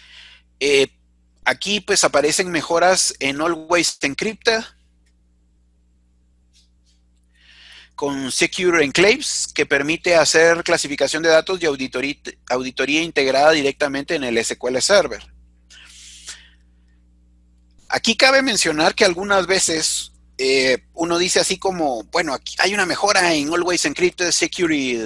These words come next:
Security Enclaves", y, y es así como, "Ah, bueno, pero primero, ¿qué es Always Encrypted?". Hay veces que, que no hemos usado la herramienta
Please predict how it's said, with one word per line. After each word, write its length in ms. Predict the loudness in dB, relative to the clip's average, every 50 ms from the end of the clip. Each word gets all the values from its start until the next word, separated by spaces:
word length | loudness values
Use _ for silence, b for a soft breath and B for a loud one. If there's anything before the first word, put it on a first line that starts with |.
| -8 -8 -6
Security 640 | -4 -4 -4 -4 -4 -4 -2 -2 -2 -2 -2 -6 -6 -6
Enclaves", 600 | -8 -8 -4 -2 0 2 2 0 -2 -4 -10 B B B B B B B B _ _
y, 300 | -14 -14 -12 -8 -4 -2
y 40 | -2
es 120 | 0 0
así 160 | -2 -2 -4
como, 320 | -4 -6 -8 -8 -8 -10 -6 -4
"Ah, 100 | -2 0
bueno, 280 | 0 0 -2 -2 -6 -12 _ -8
pero 200 | -6 -4 -4 -6
primero, 420 | -4 -4 -4 0 0 0 0 0
¿qué 140 | 2 0 0
es 100 | 2 2
Always 360 | 0 0 0 0 0 0 -2
Encrypted?". 680 | -4 -4 -4 -4 -4 -4 -6 -6 _ -8 -8 -8 -8 -10 _ _ _ _ _ _ _ _ B B B B B B B B
Hay 160 | -2 0 0 2
veces 340 | 2 2 2 2 0 0
que, 340 | 0 0 2 2 2 0 0
que 160 | -2 -4 -4
no 140 | -4 -2 -4
hemos 260 | -4 -4 -4 -6 -6
usado 360 | -6 -2 0 2 4 4 6 6
la 80 | 6
herramienta 840 | 6 6 4 0 0 0 0 -2 -2 0 2 4 4 6 4 4